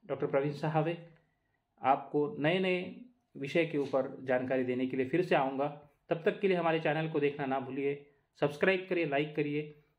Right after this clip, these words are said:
और शेयर करिए, ताकि यह इन्फॉर्मेशन आपके कोई रिश्तेदार, भाई बहन या फ्रेंड्स इन, इन तक पहुंच सके। तो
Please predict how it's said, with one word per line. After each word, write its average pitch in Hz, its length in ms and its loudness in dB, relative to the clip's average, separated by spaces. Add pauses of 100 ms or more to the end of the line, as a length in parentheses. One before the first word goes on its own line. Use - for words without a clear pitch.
(120)
और 127 200 2
शेयर 151 280 2
करिए, 113 280 -2
ताकि 135 760 -4
यह 175 480 2
इन्फॉर्मेशन 139 680 -2 (440)
आपके 139 440 2
कोई 139 420 0
रिश्तेदार, 131 640 0 (180)
भाई 131 220 0
बहन 127 360 0 (640)
या 147 100 4
फ्रेंड्स 151 420 2 (120)
इन, 131 300 -4 (100)
इन 135 120 -2
तक 131 200 0
पहुंच 127 240 0
सके। 175 200 -4 (800)
तो 127 420 -2